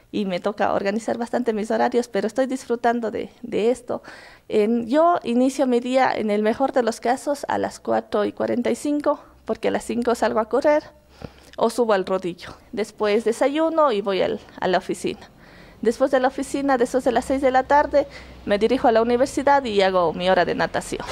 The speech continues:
Todavía no he decidido si voy a ir o no, porque el mayor factor es lo económico.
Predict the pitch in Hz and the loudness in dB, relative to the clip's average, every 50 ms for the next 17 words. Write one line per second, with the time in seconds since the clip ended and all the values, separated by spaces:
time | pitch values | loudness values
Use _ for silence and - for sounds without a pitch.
0 | - - - - - - - - - 233 226 233 254 262 247 247 233 233 226 226 | -10 -10 -10 -14 -18 -20 -4 0 2 4 4 2 2 2 2 2 4 2 2 4
1 | 220 226 233 - - 214 214 226 226 247 - - 240 214 226 233 220 214 220 233 | 4 2 0 0 -2 0 0 2 2 0 0 -2 0 2 2 4 4 4 4 4
2 | 226 226 226 233 240 240 247 - 233 220 226 - - 170 170 196 - - - - | 4 4 4 4 2 0 2 2 0 -2 -2 -2 -4 -4 -4 -4 -6 -10 -14 -14
3 | - - - - - 208 208 208 208 208 - - - 226 226 240 269 285 311 320 | -14 -14 -12 -2 2 4 4 4 4 2 -2 -4 0 2 2 2 2 4 2 2
4 | 330 320 - - 262 269 - - - - 277 277 285 294 294 - - - - - | 2 0 0 0 0 0 -2 -10 -2 2 4 4 4 4 0 -4 -10 -8 -2 0
5 | 208 220 208 185 175 175 - - - - - 202 202 - - - | 0 0 2 0 -2 -2 -2 -2 -2 -2 -4 -4 -6 -10 -12 -14